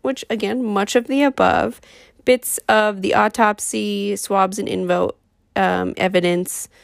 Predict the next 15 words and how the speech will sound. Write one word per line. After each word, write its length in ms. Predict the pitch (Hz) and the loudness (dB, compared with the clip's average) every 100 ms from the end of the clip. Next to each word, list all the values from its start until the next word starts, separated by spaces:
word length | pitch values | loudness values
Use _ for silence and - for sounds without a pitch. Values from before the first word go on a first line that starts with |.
| _ _ _ _ | _ _ _ _
kind 160 | - | -14
of 60 | 180 | -10
a 60 | 180 | -6
good 240 | 180 180 | -6 -6
summary 540 | - 202 175 180 190 | -6 -6 -4 -2 0
again. 680 | 214 208 170 170 175 170 185 - _ _ _ _ _ _ _ _ _ _ _ 311 | -2 -2 -4 -2 -2 -4 -6 -10 _ _ _ _ _ _ _ _ _ _ _ -12
I'm 120 | 175 | -10
sure 420 | 175 - 180 175 | -8 -6 -2 0
we've 240 | 175 175 - | 0 -4 -4
all 360 | 165 165 170 | -4 -2 -4
probably 540 | - - 170 170 175 170 | -6 -8 -6 -6 -6 -6
seen 280 | - 165 170 | -2 -2 -2
snippets 720 | - - 160 - - - - | -6 -2 -2 -2 -4 -2 -2
of 220 | - 190 | -2 -2
that 240 | - - | -4 -2